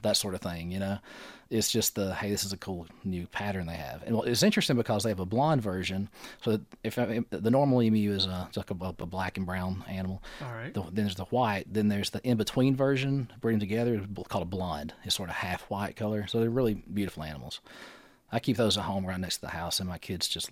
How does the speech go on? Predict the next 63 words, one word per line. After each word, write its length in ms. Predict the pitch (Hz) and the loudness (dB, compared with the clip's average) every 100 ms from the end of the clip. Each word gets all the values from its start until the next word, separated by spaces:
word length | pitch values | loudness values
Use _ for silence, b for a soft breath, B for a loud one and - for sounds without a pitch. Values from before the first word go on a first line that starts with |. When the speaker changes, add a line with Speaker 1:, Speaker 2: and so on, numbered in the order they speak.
| 73 | -2
Speaker 1:
they 100 | 110 | 0
think 160 | 160 | 2
it's 140 | 139 113 | 2 4
normal 380 | 104 104 95 95 | 4 2 0 -2
to 60 | |
have, 300 | 90 87 85 | -4 -4 -6
you 60 | 95 | -6
know, 80 | 87 | -4
sixteen 380 | - 95 - 92 | -2 -4 -4 -4
huge 220 | 90 - | -6 -6
birds 300 | 82 92 - | -6 -6 -6
in 40 | 90 | -6
the 40 | |
yard. 360 | 87 - 85 - | -4 -2 0 -2
<laughs> 560 | - - - - 180 - | -6 -14 -16 0 0 4
Speaker 2:
Do 120 | 160 | 2
you 260 | 147 170 190 | 2 0 0
have 160 | 196 | 0
the 140 | 175 151 | -2 -4
only 280 | 139 139 160 | -4 -2 -2
white 360 | 139 123 139 143 147 | -2 -2 -2 -4 -6
emu 400 | 143 143 160 190 | -4 -4 -4 -2
that's 300 | 139 - 131 | -4 -4 -6
known 300 | 127 127 175 | -4 -2 -2
of 180 | 220 240 | -2 -2
then? 180 | 285 311 | -2 4
Speaker 1:
It 60 | |
may 140 | 131 233 | 4 6
be 120 | 349 | 6
the 80 | 202 | 6
only 160 | 175 | 6
ones 240 | 160 160 127 | 6 4 4
in 80 | 117 | 4
Georgia. 420 | 127 220 170 131 | 4 4 4 4
I 80 | 156 | 4
don't, 100 | 175 | 2
we 80 | |
got 100 | 214 | 4
'em 60 | 214 | 6
out 140 | 160 123 | 6 4
of 40 | |
Texas. 560 | - 110 - 95 - - - | 2 0 0 0 -2 -4 -4
Speaker 2:
Okay. 200 | 143 139 | -4 0
Speaker 1:
Um, 360 | 117 110 104 98 - _ | 2 4 2 0 -6 _
I 40 | |
think 160 | - - | -2 0
it 60 | 123 | 2
happened 340 | - 170 240 | 2 6 6
back 160 | 123 120 | 6 2
in 60 | |
the 60 | 95 | -2
nineties 500 | 92 98 143 175 82 | -4 -2 2 2 0
or 100 | 90 | -4
something, 320 | 92 95 95 | -4 -4 -4
but, 380 | 95 - - - | -6 -8 -12 -8
but 240 | 92 - - | -8 -8 -8
the 140 | 104 101 | -6 0
white 240 | 113 101 | 0 0
gene 140 | 107 | 0
was 100 | 101 | 0
isolated. 640 | 98 101 - 101 101 98 92 | 0 0 0 0 -2 -2 -4
But, 160 | 98 95 | -4 -2
um, 240 | 95 | -4